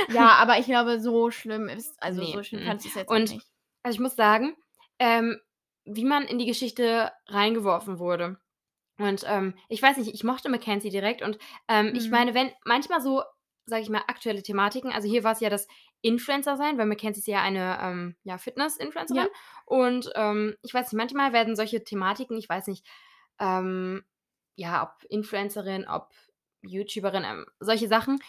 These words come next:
Speaker 2: werden meistens sehr erzwungen dargestellt. Also dann heißt es irgendwie: „Ich mache noch schnell ein Foto für meine Story“ und es, ich weiß nicht, es,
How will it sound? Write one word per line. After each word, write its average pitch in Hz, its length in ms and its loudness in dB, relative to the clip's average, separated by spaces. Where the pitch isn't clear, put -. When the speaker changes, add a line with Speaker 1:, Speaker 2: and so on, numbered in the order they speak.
Speaker 2:
werden 208 140 6
meistens 247 280 2
sehr 202 120 2
erzwungen 190 720 2
dargestellt. 151 560 -2
Also 185 180 -2
dann 202 180 2
heißt 214 140 2
es 208 60 -6
irgendwie: 208 320 0
„Ich - 120 -6
mache 311 280 4
noch 269 120 4
schnell 262 240 0
ein - 180 0
Foto 359 300 -2
für 294 160 -4
meine 208 240 2
Story“ 233 600 2
und 220 80 0
es, - 260 -8
ich - 140 -10
weiß 269 160 2
nicht, 202 200 -10
es, - 80 -20